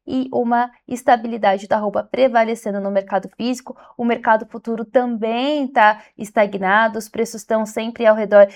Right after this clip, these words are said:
de trezentos e vinte a trezentos e vinte e dois na maioria dos contratos. E, claro, ele trouxe todo esse cenário de a-, abate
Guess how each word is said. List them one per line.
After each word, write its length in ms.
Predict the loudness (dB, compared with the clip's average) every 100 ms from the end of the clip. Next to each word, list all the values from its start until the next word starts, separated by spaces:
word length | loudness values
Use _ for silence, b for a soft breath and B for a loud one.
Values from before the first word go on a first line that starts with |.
| B
de 100 | -10
trezentos 400 | -4 -2 -2 -4
e 60 | -6
vinte 360 | -4 -4 0
a 100 | -2
trezentos 460 | 0 -4 -4 -6 -8
e 40 |
vinte 240 | -6 -8 -4
e 40 |
dois 320 | 0 0 -2 B B
na 120 | -6
maioria 420 | -2 0 0 2 0
dos 140 | 0
contratos. 720 | -12 -4 6 6 6 -4 -16 b b
E, 120 | -16
claro, 400 | -4 4 6 6
ele 120 | 2 -4
trouxe 400 | -2 -2 -4 -6
todo 260 | -6 -4
esse 200 | -8 -8
cenário 420 | -6 0 0 0
de 220 | -4 -8 -10 B B
a-, 340 | -16 -4 -2 2
abate 580 | 2 2 0 -10 -10